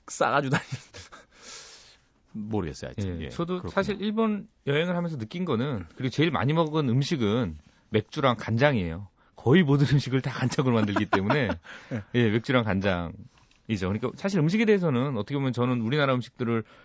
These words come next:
Speaker 2: 훨씬 더 사랑하고 좋아하는 입장이지만
Speaker 1: 음.
Speaker 2: 어떤 일본인들의 음식에 대해서 그 다가가는 태도나 접근하는 방식들은 배워야 되지 않을까 하는 생각을 합니다.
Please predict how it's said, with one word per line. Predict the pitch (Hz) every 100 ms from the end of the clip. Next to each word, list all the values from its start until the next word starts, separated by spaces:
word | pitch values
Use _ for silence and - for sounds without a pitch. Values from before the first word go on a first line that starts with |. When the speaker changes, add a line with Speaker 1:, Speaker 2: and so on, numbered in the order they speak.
| - -
Speaker 2:
훨씬 | 160 165
더 | 123 107
사랑하고 | 151 147 143 170 101 110 87 80 _
좋아하는 | - 110 107 135 - 156 165 117
입장이지만 | - 180 143 95 107 110 82
Speaker 1:
음. | 110
Speaker 2:
어떤 | 90 117
일본인들의 | 156 175 165 160 147 147 147 139 - -
음식에 | 131 143 165 151
대해서 | 131 113 95 92 98 73 - - - -
그 | -
다가가는 | - 107 120 113 107
태도나 | - 208 185 92 98 78 - _ - _ _
접근하는 | - 107 135 117 110
방식들은 | 101 107 - 110 101 95 -
배워야 | 104 113 117
되지 | 101
않을까 | 85 90 - 82 85
하는 | 98 92
생각을 | 98 87
합니다. | 101 117